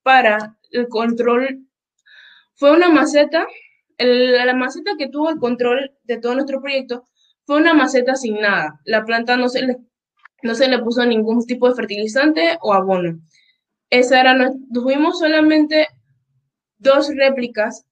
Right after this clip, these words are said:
ya que nosotras habíamos pedido el kit de macronutrientes y el kit solamente te daba para hacer dos réplicas. Y cuando quisimos pedir otro,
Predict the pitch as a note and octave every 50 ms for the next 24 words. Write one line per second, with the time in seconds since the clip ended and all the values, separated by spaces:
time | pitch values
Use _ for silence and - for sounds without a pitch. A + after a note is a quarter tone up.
0 | _ - - B3 C4 C4 C4 C4 C4+ C4 B3+ C4 - - _ _ - B3+ B3 C4+
1 | C#4 C4 E4+ F#4 F4 C4 B3 B3 B3 B3+ C4+ C4+ C4 A#3+ A#3 A#3 A#3 A#3+ B3 B3
2 | A3+ G#3+ A3 - - C4 C4 C4+ - _ _ - A3 A#3+ A#3+ A#3+ A3+ A3+ A3 A3
3 | G#3+ G3+ G3 F#3+ G#3 A#3 A3+ G#3+ F#3+ - F3+ F#3 F#3 - _ _ _ _ _ _
4 | _ _ _ _ _ _ _ - D4+ D4+ D4+ - - D#4 - - D4+ C4+ C4 C4
5 | C4 B3+ B3 B3 B3 B3 A#3 A3+ A3 G#3+ A3 A3+ A3 A3 G#3+ G#3 G#3+ G#3+ - G#3+
6 | G#3+ A3 - _ _ _ _ F#3+ A3+ A3+ A3+ A3 A3 G#3+ G#3 G#3 - _ - A#3+
7 | C#4 B3+ A3+ G#3 - - - E3+ - _ _ _ _ _ _ _ _ _ _ _
8 | _ _ _ _ _ _ _ _ _ - - D4 D4 D#4 D4+ D#4 D#4 D#4+ D#4+ F4
9 | E4 E4 F4+ F#4+ A#4 A#4 A4+ D4 C#4+ D4 D4 D4+ C#4+ C4 C4 C#4 C#4